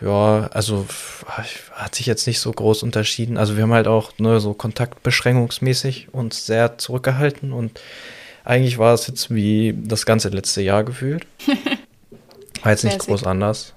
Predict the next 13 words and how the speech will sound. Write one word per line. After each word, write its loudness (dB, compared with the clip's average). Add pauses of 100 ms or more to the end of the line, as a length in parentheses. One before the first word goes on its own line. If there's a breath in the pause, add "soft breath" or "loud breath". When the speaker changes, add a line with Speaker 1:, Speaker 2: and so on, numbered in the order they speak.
Speaker 1:
Äh, -8
wenn -2
man -4
von -2
zu -8
Hause 0
arbeitet, -4
dann, -4
äh, -2
kennt -4
man -2
das -6
ja, -4